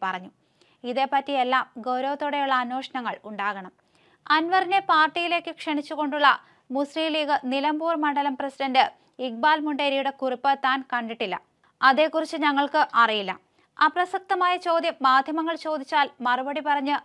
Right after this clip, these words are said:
അതിന്റെ മാനം മാറ്റാനാണ് ഉദ്ദേശമെങ്കിൽ അതിനില്ലെന്ന് പി കെ കുഞ്ഞാലിക്കുട്ടി പ്രതികരിക്കുകയും ചെയ്തു. എന്തായാലും അതിന് പിന്നാലെയാണ് ഇപ്പോൾ യു ഡി എഫ് കൺവീനർ എം എം ഹസനും യു ഡി എഫിലേക്ക് അൻവറിനെ കൊണ്ടുവരില്ല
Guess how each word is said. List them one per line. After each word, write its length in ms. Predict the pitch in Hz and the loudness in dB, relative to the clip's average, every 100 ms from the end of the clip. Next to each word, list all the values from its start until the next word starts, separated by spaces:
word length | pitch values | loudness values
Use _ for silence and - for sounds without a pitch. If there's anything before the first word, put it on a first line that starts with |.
| - 240 | -2 -4
അതിന്റെ 260 | 240 247 262 | -2 -6 -2
മാനം 280 | 240 254 277 262 | 0 0 -2 -2
മാറ്റാനാണ് 560 | 247 254 285 277 277 269 240 | -2 -2 0 0 0 -4 -6
ഉദ്ദേശമെങ്കിൽ 600 | 233 240 262 254 240 185 - _ _ 240 | -4 -6 -6 -6 -4 -4 -8 _ _ -2
അതിനില്ലെന്ന് 580 | 247 269 262 247 254 226 - _ - | 0 -2 -2 -2 0 0 -2 _ -6
പി 100 | 254 247 | -6 -4
കെ 100 | 302 302 | -4 -2
കുഞ്ഞാലിക്കുട്ടി 600 | 277 269 262 254 226 190 - _ _ _ _ _ | -2 0 -2 -4 -4 -6 -8 _ _ _ _ _
പ്രതികരിക്കുകയും 760 | 262 254 277 285 254 208 185 185 - | 0 0 0 -2 -2 -4 -4 -6 -8
ചെയ്തു. 240 | 190 196 - _ _ _ _ - | -6 -8 -12 _ _ _ _ -6
എന്തായാലും 360 | 233 254 262 262 247 | 2 4 4 2 -2
അതിന് 180 | 247 262 285 | 0 -2 -2
പിന്നാലെയാണ് 520 | 269 269 285 277 247 247 | 0 0 2 2 2 -4
ഇപ്പോൾ 220 | 240 254 233 - _ _ _ | 0 0 0 -8 _ _ _
യു 120 | 247 262 | -2 2
ഡി 60 | 269 | 2
എഫ് 120 | 269 277 | 0 0
കൺവീനർ 440 | 262 262 262 302 - - 254 | 0 0 2 0 0 -6 -2
എം 80 | 277 | 0
എം 80 | 320 - | -2 -4
ഹസനും 400 | 285 285 262 220 - _ _ _ _ - 330 | -6 -4 -4 -6 -14 _ _ _ _ -16 -4
യു 80 | 320 349 | -2 2
ഡി 80 | 370 | 0
എഫിലേക്ക് 400 | 370 370 370 370 - 285 | 2 -2 0 0 2 2
അൻവറിനെ 440 | 277 294 277 294 294 | 4 0 0 -2 -2
കൊണ്ടുവരില്ല 560 | 277 254 269 269 247 | -2 -2 2 2 2